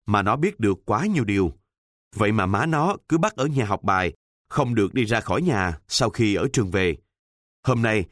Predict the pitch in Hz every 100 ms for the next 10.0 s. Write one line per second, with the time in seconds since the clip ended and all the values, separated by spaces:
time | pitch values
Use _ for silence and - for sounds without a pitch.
0 | _ _ 139 135 110 98 104 190 143 127
1 | 156 208 226 - _ - 117 113 - 104
2 | - 113 139 117 151 185 120 92 - _
3 | 120 127 160 127 202 160 101 90 95 165
4 | 185 123 107 - _ - 92 87 104 147
5 | 120 156 202 - 117 120 104 - 123 127
6 | 123 117 117 _ _ _ - 113 104 135
7 | 131 139 196 - - 127 - 135 123 95
8 | 92 110 123 110 175 185 101 90 98 117
9 | 92 120 120 110 101 90 170 127 98